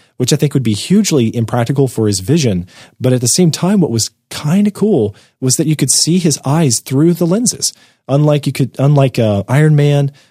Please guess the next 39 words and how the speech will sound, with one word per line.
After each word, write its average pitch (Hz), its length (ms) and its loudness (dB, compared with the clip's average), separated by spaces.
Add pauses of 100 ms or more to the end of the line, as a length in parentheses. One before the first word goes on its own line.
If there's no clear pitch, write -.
(160)
or 113 200 2
Darth 117 240 0
Vader's 175 260 2
helmets, 101 340 -2
where, 113 180 2
you 107 100 0
know, 101 220 0
th-, 107 320 -4
their, 120 380 0 (140)
their 123 340 0
lenses 113 480 0
are, 98 120 -2
like, 87 260 -6
you 104 80 -6
know, 90 80 -6
solid. 117 460 0
You 101 80 -6
cannot 101 340 -4
see 139 220 0
their 117 160 0
eyes. 90 420 -4 (300)
So - 100 0
you, 120 400 2
you 104 180 -2
lose 123 400 2
out 120 200 0
on 110 80 0
a 98 100 -2
lot 110 220 0
of 110 100 -6
their 107 260 0
emotions, 107 720 -2 (440)
but 127 160 -2
you 139 40 -6
can 135 220 0
see 143 640 0
Ant-Man's 123 480 0
eyes. 113 480 0 (380)
Uh, 104 340 -2